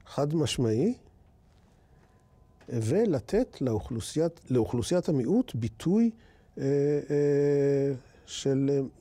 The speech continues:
זהותה הקולקטיבית, לא רק האינדיבידואל-, לא רק זכויות אינדיבידואליות,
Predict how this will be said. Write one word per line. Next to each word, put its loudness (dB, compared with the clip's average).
זהותה 0
הקולקטיבית, -4
לא -2
רק -6
האינדיבידואל-, -2
לא 0
רק -2
זכויות -6
אינדיבידואליות, -2